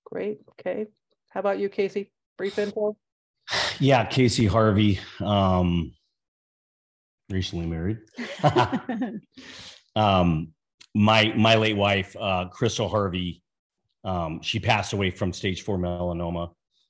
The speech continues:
Speaker 2: So my son was two and a half years old, uh, when that happened. And, um,
Speaker 1: Yeah.
Speaker 2: we got a lot to talk about with,
Speaker 1: Yes.
Speaker 2: with that stuff. I'm a, I travel a lot, so I'm a Major League Baseball scout with the Texas
Speaker 1: Oh,
Speaker 2: Rangers.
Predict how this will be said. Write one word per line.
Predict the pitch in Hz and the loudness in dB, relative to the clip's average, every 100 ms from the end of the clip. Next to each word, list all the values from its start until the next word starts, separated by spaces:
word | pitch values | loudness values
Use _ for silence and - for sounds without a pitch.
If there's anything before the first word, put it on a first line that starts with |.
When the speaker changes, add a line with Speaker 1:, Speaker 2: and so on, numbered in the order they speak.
| _ | _
Speaker 2:
So | - - 95 80 | -12 0 2 2
my | 92 95 | 2 0
son | - 92 | 2 0
was | 87 | 0
two | - 95 | -2 -4
and | |
a | 85 | -2
half | 87 - | -6 -8
years | 85 78 | -10 -6
old, | 85 80 80 76 _ _ _ _ - | -6 -4 -6 -10 _ _ _ _ -4
uh, | 85 80 76 | 0 0 -2
when | 80 85 80 | -4 -4 -4
that | 78 | -6
happened. | 73 78 73 90 78 73 - _ _ _ _ - | -6 -6 -6 -6 -6 -8 -14 _ _ _ _ -10
And, | 98 80 76 76 73 | -4 -2 -2 -2 -2
um, | 76 73 71 69 67 - _ _ _ _ _ - - _ _ _ _ _ _ _ _ - | -2 -4 -6 -8 -12 -16 _ _ _ _ _ -20 -20 _ _ _ _ _ _ _ _ -14
Speaker 1:
Yeah. | - - - - - - - | -10 -10 -12 -12 -12 -12 -14
Speaker 2:
we | 78 | -4
got | 87 | 0
a | 92 | 2
lot | 90 90 | 4 2
to | - | 0
talk | 95 90 - | 0 0 0
about | 82 78 | -2 -2
with, | 78 - | -4 -6
Speaker 1:
Yes. | 185 - 87 - | 0 0 0 -6
Speaker 2:
with | - - _ 90 | -10 -12 _ -2
that | 90 | -2
stuff. | - 92 110 | 0 0 2
I'm | 104 | 2
a, | 101 - - - _ | 2 0 -14 -20 _
I | 110 113 | 0 4
travel | 131 117 117 113 | 6 6 6 6
a | |
lot, | 110 107 110 - | 6 6 2 -2
so | - 95 90 87 | 2 2 2 0
I'm | 104 | 0
a | 98 | 0
Major | 98 90 98 | 0 -2 -4
League | 85 | -2
Baseball | 95 92 104 | -4 -4 -6
scout | 90 - 98 92 | -6 -2 -2 -2
with | |
the | 90 | -8
Texas | - 95 - - | -8 -8 -8 -6
Speaker 1:
Oh, | |
Speaker 2:
Rangers. | 98 101 98 98 | -2 -2 -2 -6